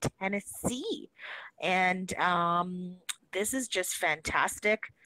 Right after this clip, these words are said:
And I mean, I would love to actually go to one of these locations. I mean, they have one in Pennsylvania.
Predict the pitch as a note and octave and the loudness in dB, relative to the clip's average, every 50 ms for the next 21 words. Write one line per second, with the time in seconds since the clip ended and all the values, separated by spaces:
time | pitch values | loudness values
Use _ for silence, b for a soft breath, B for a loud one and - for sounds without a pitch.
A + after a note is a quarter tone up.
0 | b b b _ - - F3 F3+ E3+ E3+ D#3+ E3+ D3+ - - B2+ D3+ D#3+ F#3 F3+ | b b b _ -2 0 2 4 4 2 2 0 -2 -2 0 2 2 2 2 0
1 | G#3 G#3+ G3+ - - - F3 A3+ B3+ F4 E4+ A#3 F#3+ F#3+ F3 E3 E3+ - - - | -2 -4 -4 -2 0 2 2 4 4 2 0 0 2 2 4 4 4 2 0 0
2 | - C#3 D#3 E3+ - - - - F3 E3+ - - D#3 D3+ E3+ F3 - - - - | 2 2 2 2 2 0 0 0 0 -2 2 2 4 4 4 2 0 -2 -2 0
3 | F#3 E3 D#3 - _ _ D#3+ D#3+ E3 E3 D#3+ E3 - - F3 E3+ D#3+ - D#3 D#3+ | 0 -2 -4 -6 _ _ 0 2 2 2 2 -2 -6 -6 -8 -8 -6 -4 -2 -2
4 | E3 - - E3 E3+ - - G3+ G3+ G3 - - D#3 E3+ F3 E3 E3+ F3+ F3 E3+ | -2 0 0 -2 0 2 2 0 0 -2 -4 -4 -4 -4 -4 -6 -4 -2 0 0
5 | E3+ E3+ F#3+ F#3 F3 F3 - - D#3+ D#3+ - E3+ D#3 - C#3+ D3 D#3 F3 F3+ F#3+ | 2 2 2 0 -2 -2 -2 -4 -4 -4 -4 -8 -4 -4 -4 -4 -2 0 0 0
6 | F#3+ | 0